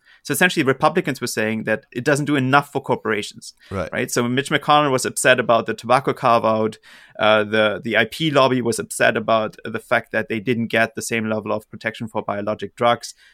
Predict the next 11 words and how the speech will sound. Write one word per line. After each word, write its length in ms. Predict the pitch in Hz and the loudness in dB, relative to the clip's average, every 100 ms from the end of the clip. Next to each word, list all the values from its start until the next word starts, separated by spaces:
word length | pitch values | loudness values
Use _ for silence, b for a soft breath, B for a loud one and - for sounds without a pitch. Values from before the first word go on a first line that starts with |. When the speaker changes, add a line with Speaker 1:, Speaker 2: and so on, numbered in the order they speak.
| b | b
Speaker 1:
The 60 | 104 | -2
financial 360 | 117 135 139 131 | 2 2 2 -2
industries 400 | 123 - 123 117 | -2 -4 -6 -4
was 160 | 110 | -6
upset 320 | - - 113 | -6 -2 -2
about, 380 | 110 107 110 107 - | 0 0 -2 -4 -8
uh, 120 | 107 | -6
some 180 | 117 107 | -6 -2
data 240 | 120 117 | -2 0
localization 640 | 110 107 107 104 110 120 | -2 -2 -4 -2 -4 -4
rules, 420 | 107 107 107 - | -6 -4 -6 -8